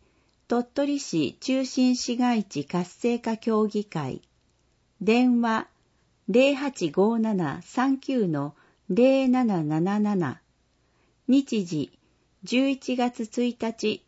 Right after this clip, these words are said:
土曜日から九日日曜日。場所、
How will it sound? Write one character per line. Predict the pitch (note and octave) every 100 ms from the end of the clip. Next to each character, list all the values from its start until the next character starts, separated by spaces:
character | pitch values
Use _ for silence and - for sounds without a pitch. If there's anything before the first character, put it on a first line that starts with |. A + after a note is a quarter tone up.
| -
土 | F#3+
曜 | A#3 C4+ A#3
日 | F3
か | - D#3+
ら | C3+ C3+ - _ _ _
九 | - G#3 A#3+ A#3+
日 | A3+ A3 G3+ G3+ - -
日 | G3+ G3+ A#3+
曜 | A#3+ A3 F3
日。 | C3 B2 - _ _ _ _ _ _ _ _ -
場 | F#3+
所、 | G3+ - A3 -